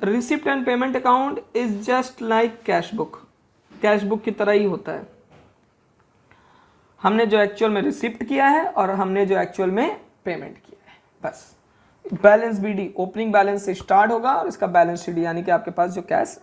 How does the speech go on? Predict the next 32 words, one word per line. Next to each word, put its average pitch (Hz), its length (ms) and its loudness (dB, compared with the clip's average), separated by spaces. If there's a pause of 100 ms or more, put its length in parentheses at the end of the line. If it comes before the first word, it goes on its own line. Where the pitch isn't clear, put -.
बचा - 340 -2
है, - 340 -14 (420)
This 247 220 2
is 285 180 0
similar 240 340 2
to 240 120 -4
cash 196 280 4
book. 240 300 -4
Entries 220 380 -2
are 220 160 4
made 202 220 0
on 202 240 0
cash 190 280 4
basis 208 440 -2
and 196 280 0
item 190 640 0 (300)
pertaining 208 480 0
to 214 80 2
previous 202 420 0
year 220 260 2 (240)
or 180 160 4
current 202 380 0
year 220 300 0
or 180 120 4
subsequent 190 520 -4
year 220 200 2
all 196 360 4 (240)
are 202 400 4 (100)
also 180 500 0
recorded. 196 500 0 (340)
Receipt 202 440 -4 (120)
are 220 420 6